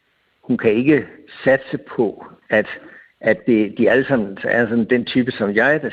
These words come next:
siger, "Det skal vi prøve, det der." Øh, det, det hun skal, det er at, at være meget klar i, med hensyn til, hvad er det for en værdi, som sangen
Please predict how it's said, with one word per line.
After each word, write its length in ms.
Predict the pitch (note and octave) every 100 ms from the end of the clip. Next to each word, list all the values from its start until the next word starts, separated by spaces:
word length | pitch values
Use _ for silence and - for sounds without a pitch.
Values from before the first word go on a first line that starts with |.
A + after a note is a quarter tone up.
| -
siger, 120 | A2
"Det 120 | A#2
skal 160 | - G2
vi 40 |
prøve, 300 | - E2 F2+
det 160 | F#2+ F2+
der." 120 | C#2 B1 - - - - _ _ _ -
Øh, 180 | A2 A2+ -
det, 240 | E3+ F#3 - -
det 100 | F3
hun 260 | F3+ G3+
skal, 420 | G3+ - G2+ A#2 D3+ -
det 220 | - D3+ A#2
er 280 | A2+ C3+ - -
at, 180 | A#2 G#2+ - - - _ _ _ _ _ _ _ -
at 280 | A2 -
være 260 | A#2 A2+ A2 A2+
meget 560 | A2 A2 B2 D#3 D#3+ A#2 - -
klar 380 | B2+ A#2+ G#2 - - _ _ _ _ _ _ _
i, 300 | C3+ C3+ - - - - _
med 100 | -
hensyn 440 | F#2 C#3 C#3 B2 F#2+
til, 400 | - A#2 A#2+ - - _ _ _ _
hvad 300 | - A2+ C#3 D3
er 220 | A#2+ A#2+
det 160 | C3+ B2+
for 280 | - G#2 -
en 280 | A2 G#2 G#2
værdi, 580 | - G2+ G2+ F3 F#3+ - - -
som 280 | - A#2+ A2 -
sangen 400 | C3+ B2 A2 G#2